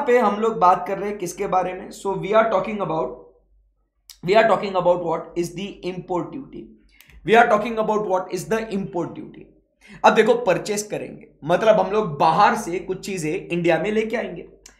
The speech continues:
मतलब ये अपना India है भाई, ये India है, ऐसा नहीं है sir,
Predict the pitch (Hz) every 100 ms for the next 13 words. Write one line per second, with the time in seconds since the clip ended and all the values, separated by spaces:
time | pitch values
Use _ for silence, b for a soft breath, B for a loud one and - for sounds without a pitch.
0 | b b 156 175 202 208 202 208 214 214
1 | 208 214 202 170 - - - 147 147 147
2 | 170 190 185 190 196 185 - - - 156
3 | 185 175 170 139 - -